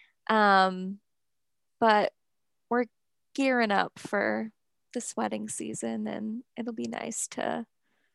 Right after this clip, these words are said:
get back into it together 'cause it feels like we haven't photographed anything together for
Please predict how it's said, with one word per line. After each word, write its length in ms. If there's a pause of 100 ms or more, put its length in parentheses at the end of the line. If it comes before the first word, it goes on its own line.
(240)
get 180
back 240
into 300
it 140
together 680
'cause 160
it 160
feels 320
like 400 (180)
we 120
haven't 460 (920)
photographed 560
anything 460
together 540
for 600